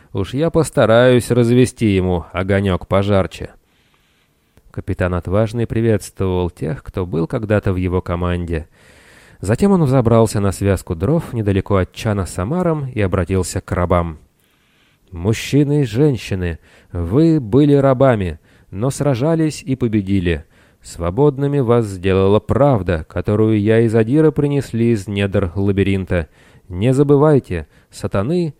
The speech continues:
не существует». Сотни голосов вторили ему: «Сатаны не существует!» Пират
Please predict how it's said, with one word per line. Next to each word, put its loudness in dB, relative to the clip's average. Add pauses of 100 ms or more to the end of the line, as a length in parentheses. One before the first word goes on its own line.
(140)
не -2
существует». -2 (1000)
Сотни -2
голосов 2 (180)
вторили 0
ему: -2 (220)
«Сатаны -2
не -2
существует!» -2 (880)
Пират 0